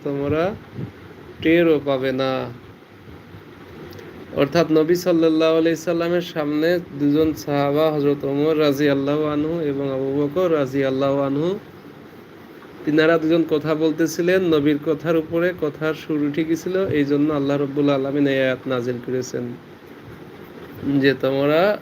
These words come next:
তোমাদের আমলসমূহ ধ্বংস হয়ে যাবে, তোমরা তার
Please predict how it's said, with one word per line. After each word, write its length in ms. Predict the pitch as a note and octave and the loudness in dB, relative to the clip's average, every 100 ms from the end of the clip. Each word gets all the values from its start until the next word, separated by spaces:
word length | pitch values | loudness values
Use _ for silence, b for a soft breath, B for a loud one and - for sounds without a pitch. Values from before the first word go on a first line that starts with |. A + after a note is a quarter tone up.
| - | -6
তোমাদের 460 | C#3 C#3 C3+ C3+ C3 C3 | -6 -4 0 0 0 -4
আমলসমূহ 720 | C3+ C3+ C3 B2+ - C3 C3 B2 | -4 -2 -2 -4 -4 -4 -4 -4
ধ্বংস 340 | B2+ B2+ B2 B2+ | -2 -2 -4 -4
হয়ে 220 | C3 B2+ | -2 0
যাবে, 320 | B2+ B2 B2 - - - - - B B B B - - | 0 0 -2 -6 -16 -20 -20 -20 B B B B -20 -6
তোমরা 320 | C3+ C3 C3 B2+ | 0 2 2 2
তার 120 | C3 | -2